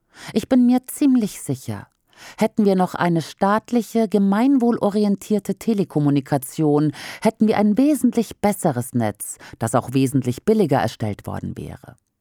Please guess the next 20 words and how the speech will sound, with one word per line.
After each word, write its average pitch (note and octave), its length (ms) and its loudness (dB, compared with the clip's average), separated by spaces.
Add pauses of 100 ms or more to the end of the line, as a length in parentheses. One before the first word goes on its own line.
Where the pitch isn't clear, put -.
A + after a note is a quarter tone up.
(480)
Das A3+ 160 -2
gleiche A#3+ 360 4
Phänomen G3+ 540 2
findet F#3 340 0
man E3 180 0
in D3+ 180 0 (120)
allen G#3+ 400 2
Ecken D#3 260 0
der C3+ 160 0
Gesellschaft, G#2+ 720 -4 (240)
in G#3 140 2
denen G#3+ 240 2
zuvor F3+ 400 0
staatlich D#3+ 600 -2
oder D3+ 220 0
öffentlich G3+ 480 -4
erbrachte D3+ 460 -4
Leistungen C#3 840 0 (180)
privatisiert E3+ 800 -2
wurden. G2+ 320 -10